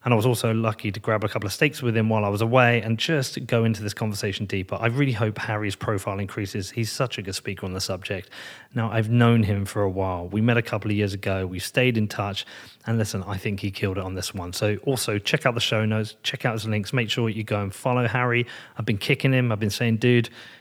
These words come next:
you need to get a bit more active on Twitter. You need to be sharing your stuff. You need to be writing threads. You need to be educating people the way you educate me every time I see you." So massive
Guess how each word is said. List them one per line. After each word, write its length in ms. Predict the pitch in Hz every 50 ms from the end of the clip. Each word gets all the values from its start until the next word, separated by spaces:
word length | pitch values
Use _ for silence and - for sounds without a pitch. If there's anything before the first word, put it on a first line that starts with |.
| _ _ _ _
you 100 | - - 117
need 80 | 110
to 80 | 95 98
get 80 | 110
a 40 | 95
bit 140 | 95 110 98
more 160 | 98 101 101
active 220 | 104 - - 110 101
on 100 | 107 101
Twitter. 300 | - - 107 95 95 90
You 120 | 90 95
need 140 | 113 120 110
to 60 | -
be 80 | - -
sharing 340 | - - - 120 117 117
your 80 | 113 107
stuff. 420 | - - - 127 117 110 110 -
You 60 | - 110
need 140 | 107 104
to 80 | 98 101
be 40 | 107
writing 260 | 104 110 107 101 107
threads. 420 | - - - 123 120 117 107 -
You 60 | 123 127
need 100 | 131 113
to 60 | -
be 120 | 127 -
educating 480 | - 120 120 151 151 - 123 113 107 104
people 220 | - 113 101 -
the 80 | 98 101
way 120 | 107 123
you 200 | 123 117 117 120 -
educate 460 | 123 117 - 113 - - 127 110 101
me 260 | 120 143 151 127 107
every 160 | 107 104 120
time 260 | 110 - 120 107 110
I 120 | 117 131 139
see 180 | - - -
you." 260 | 110 101 92 95 92 95 - - - - - - - - -
So 200 | - - 131 120
massive 440 | 107 131 143 120 - - 135 127 107